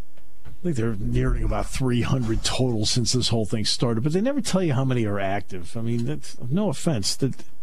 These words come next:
isn't that the most relevant thing? What's actually still active? I mean, adding up numbers, I can add up numbers all I want, but it, like, it's twenty twenty. You, see, that's what's really bothered me about this.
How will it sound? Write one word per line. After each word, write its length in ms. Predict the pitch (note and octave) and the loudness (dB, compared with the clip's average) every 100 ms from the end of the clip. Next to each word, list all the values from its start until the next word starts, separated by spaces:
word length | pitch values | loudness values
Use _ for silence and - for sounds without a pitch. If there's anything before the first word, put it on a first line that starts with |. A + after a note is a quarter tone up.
| - | 0
isn't 180 | D#3+ A3+ | 0 0
that 140 | G3+ | 0
the 80 | - | 0
most 220 | C#3 C#3 | 0 0
relevant 600 | - G#2+ B2 D3 D3+ D3+ | 0 0 2 0 0 0
thing? 400 | C#3 C3+ C#3 D3 | 0 0 0 2
What's 220 | A2+ B2+ - | 2 0 0
actually 420 | G#2+ A#2 B2 C3 | 0 0 0 0
still 340 | A2 - B2 G2 | 0 0 0 0
active? 560 | G2+ A#2 C#3+ C3+ C#3 - - - - - - - - - - | 0 0 0 0 -2 -2 -2 -2 -2 -2 -2 -2 -2 -2 0
I 40 | |
mean, 180 | B2 A2 | 0 0
adding 340 | C3+ E3 C#3 | 0 0 0
up 140 | A2 G2 | 0 0
numbers, 360 | G#2 D3 A2+ | 0 0 0
I 140 | F#2+ A#2 | 0 0
can 120 | A2+ | 0
add 180 | G2+ F#2+ | 0 0
up 180 | F2 - | 0 0
numbers 340 | A2+ A2 G#2 | 0 0 0
all 160 | G2+ G2 | 0 0
I 60 | |
want, 360 | F#2+ B2 C#3+ G2 | -2 -2 -2 -2
but 120 | - | -4
it, 80 | G3+ - | -2 -2
like, 160 | G2 F#2+ - E3+ - - | -2 -2 -2 -2 -2 -2
it's 180 | F3+ - | -2 -2
twenty 320 | - C4 A#3 | 0 0 0
twenty. 360 | - - G#3+ G2 | 0 0 0 2
You, 460 | G2+ - - A#2 - - - - - - - - | 0 0 -2 -2 -2 -2 -2 -2 -2 -2 -2 0
see, 160 | A#3 | 0
that's 420 | A#3+ G#3+ G#3+ C#4 | 0 2 0 0
what's 160 | E4+ - | 0 0
really 160 | C4 E3+ | 0 0
bothered 480 | - A#2 B2 D3+ | 0 2 2 2
me 140 | D3+ E3 | 2 2
about 260 | D#3 D3+ | 0 0
this. 300 | D#3 D3+ - | 0 0 0